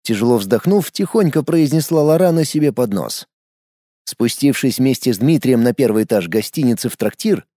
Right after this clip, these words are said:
девушки предположили, что им сейчас придется ждать парня, пока он позавтракает. Но, к их удивлению, тот уже успел перекусить.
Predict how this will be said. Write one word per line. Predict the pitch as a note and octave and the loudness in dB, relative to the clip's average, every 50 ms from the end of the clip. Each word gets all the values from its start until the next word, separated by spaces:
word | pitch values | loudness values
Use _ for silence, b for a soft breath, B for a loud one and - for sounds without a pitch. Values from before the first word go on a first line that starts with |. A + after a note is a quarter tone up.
| _ _ | _ _
девушки | - C#3 G3 A3+ G#3+ D3 C#3 C3 - - D3 | -4 0 2 2 4 4 2 2 2 0 -2
предположили, | C3+ - C#3 B2+ - C#3+ D#3+ F#3+ G3 G#3+ B3+ A#3+ F3+ C3 B2+ | 2 2 0 0 2 2 2 2 4 4 4 4 4 4 2
что | - - - - A3 | 0 -2 -4 -2 -2
им | A#3+ B3 C4 C4 A3+ | 0 2 2 2 2
сейчас | F3+ - A3 G3+ E3 - B3+ B3+ A3+ - | 2 0 -2 -4 0 2 2 2 2 0
придется | - A3+ A3+ A3 A3+ A#3+ G#3 - A#3+ A3 | -2 -4 -2 0 0 0 0 2 0 0
ждать | G3+ F#3+ G#3+ G#3 D3+ A2 - - | 2 2 2 2 2 2 -2 -2
парня, | - G#3 G3+ B2 F2+ D#2+ D#2 C#2+ | 0 2 2 2 0 -2 -6 -6
пока | - - F#3 F#3 - F#3+ | -4 -4 -6 0 2 2
он | D#3+ C3+ B2+ | 2 2 4
позавтракает. | A#2+ F#3 F3+ F#3+ F3+ - - - E2 - C2 B1 - - _ _ _ _ _ _ _ | 2 2 2 4 2 2 0 -6 -8 -8 -8 -10 -10 -14 _ _ _ _ _ _ _
Но, | - F#2 G#2 - | -4 -4 -2 0
к | - | 0
их | D3 - - | -2 0 0
удивлению, | B2+ G#2+ A2 F#2+ D3+ G3+ A3+ A#3 A#3+ A#3+ | 0 0 0 0 0 0 2 2 2 2
тот | F#3+ - - A#2 B2+ D3+ F3+ | 0 2 2 2 2 2 2
уже | G#3+ E3+ D#3+ G3 | 2 4 4 4
успел | A3+ A3+ - - - C3 A#2+ C3+ | 2 2 -2 0 0 2 2 2
перекусить. | B2 - E3 F3 E3+ - G3 - - B1+ A#1 - - - | 2 0 -2 -2 0 0 -2 -2 -4 -10 -12 -12 -14 -16